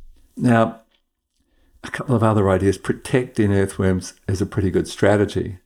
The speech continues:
I mean, just try pouring some liquid urea on an earthworm and watch it squirm. I mean, it really, really does struggle in those scenarios. I mean, earthworms struggle with both salt fertilizers and with acidic fertilizers like D A P and M A P. And the secret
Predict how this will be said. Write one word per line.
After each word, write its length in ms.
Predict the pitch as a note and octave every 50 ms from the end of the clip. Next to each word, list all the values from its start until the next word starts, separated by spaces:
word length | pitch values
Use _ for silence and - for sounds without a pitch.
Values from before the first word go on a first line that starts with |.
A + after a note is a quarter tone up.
| _ _ _ _ _ _ _ _ _
I 160 | - - B2+ B2+
mean, 100 | C3 C3
just 240 | - D#3 D#3 -
try 180 | - - - -
pouring 460 | - - - - C#3+ C3 C3 B2 A2
some 240 | A2+ - - G2+ G2
liquid 380 | A2 A2 A2 - G2+ F#2+ F#2+ G2+
urea 440 | G2+ F#2+ G2 G#2+ A2 A#2 A#2 G#2 G2+
on 120 | G#2 G2+
an 140 | G2 F#2+ G2
earthworm 720 | A2+ C#3 C#3+ - - G#2+ F#2 F#2 F#2+ F#2 - - - F#2 -
and 200 | - A2+ G#2+ G#2+
watch 240 | G#2+ G#2+ A2 - -
it 100 | - -
squirm. 500 | - - - - B2+ B2+ C3 B2 G#2+ G2+
I 60 | G2
mean, 160 | G2 G2 A2+
it 200 | A2+ G2+ G2+ F#2+ - _ - - A#2+ -
really, 440 | - G#2+ G2 G2+ G#2 G2+ G#2+ F#2 F#2
really 260 | F#2 F#2+ G2 F#2 F#2
does 260 | G2 F2+ F#2 F#2 F#2 -
struggle 640 | - - - G#2+ G#2 G#2 F#2 F#2+ F#2 F#2+ - - _ _ _ _ _ _ _ _ _ -
in 220 | - F#2+ F#2 F#2+
those 240 | F#2 F2+ F#2 F2+ -
scenarios. 720 | - G2+ F#2+ F#2+ G#2 G#2 G2+ G2 F#2+ F#2 F2+ F#2 - - - _ _ _ _ _
I 120 | - A2
mean, 140 | G#2+ G#2+ A2+
earthworms 420 | A2+ A2+ A2+ - A#2+ G#2+ G#2 G2+
struggle 360 | - - - G#2+ G#2+ G2+ G#2 G2+
with 200 | G2+ F#2+ - -
both 180 | G2+ G2 G2
salt 340 | - - - A#2+ A#2 - -
fertilizers 760 | - - A2+ G2 F#2+ F#2+ F#2+ F#2+ G2 G2+ - - G2 - - - _ -
and 380 | A#2 A2+ A#2 A#2 A#2+ A#2+ A2
with 300 | G#2+ G#2+ G#2+ G#2 - -
acidic 400 | - - F#2+ - C#3 C3+ - -
fertilizers 520 | - - G2 F#2 G2 F#2+ F#2+ G2+ G#2 - -
like 220 | F#2 G2 F#2+ -
D 160 | - G#2+ G#2+
A 100 | G#2 G#2
P 180 | G2+ - A2 G2+
and 120 | G#2 G#2
M 160 | G#2+ B2 C#3+
A 140 | C#3 B2 G#2+
P. 160 | - - F#2+
And 100 | F#2 G2
the 60 | G2 G2+
secret 500 | - - D3 D#3+ - - C3+ D#3 -